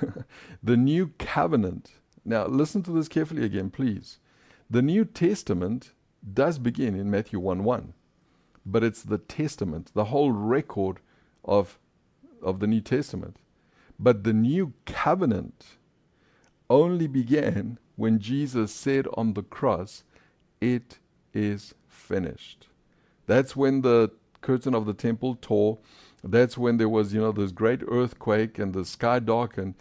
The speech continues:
because the old covenant came to an end at that point and the new covenant began. So it is when Jesus said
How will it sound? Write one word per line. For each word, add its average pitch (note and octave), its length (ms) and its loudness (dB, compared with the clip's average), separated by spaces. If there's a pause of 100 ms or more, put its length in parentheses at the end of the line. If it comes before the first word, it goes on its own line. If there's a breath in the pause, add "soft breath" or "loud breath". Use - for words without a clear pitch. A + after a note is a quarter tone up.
(300 soft breath)
because A2 400 2
the G#2 160 0
old C3+ 260 4
covenant B2 560 -2
came C3+ 280 -2
to A#2+ 280 -4
an G#2 180 -2 (120)
end C3+ 460 0
at F#2+ 180 -6
that G2 240 -4
point G#2+ 420 -2 (380 soft breath)
and G#2 180 0
the G#2+ 120 2
new C3+ 200 4
covenant A2+ 760 -4 (260)
began. G#2 640 -2 (640 soft breath)
So B2+ 160 2
it B2 120 6
is B2 140 4
when A2 280 2
Jesus D3+ 480 -2
said D3 180 -2